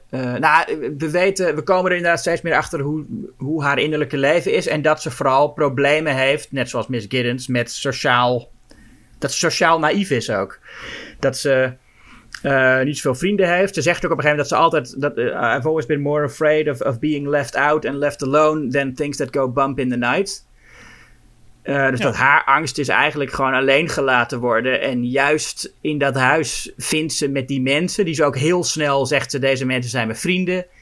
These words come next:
Speaker 2: Mhm.
Speaker 1: En, eh, ze is heel snel van, "Oh, wij, ja, dat is mijn groepje, mijn familie", die ze dan, eh, ergens anders nooit echt gehad heeft. Ehm,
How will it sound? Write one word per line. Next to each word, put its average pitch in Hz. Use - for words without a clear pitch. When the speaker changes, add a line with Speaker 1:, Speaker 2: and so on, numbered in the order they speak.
Speaker 2:
Mhm. 139
Speaker 1:
En, 127
eh, 120
ze 139
is 117
heel 160
snel 147
van, 143
"Oh, 156
wij, 131
ja, 139
dat 98
is 95
mijn 147
groepje, 175
mijn 147
familie", 170
die 151
ze 127
dan, 120
eh, -
ergens 120
anders 127
nooit 123
echt 120
gehad 117
heeft. 156
Ehm, 127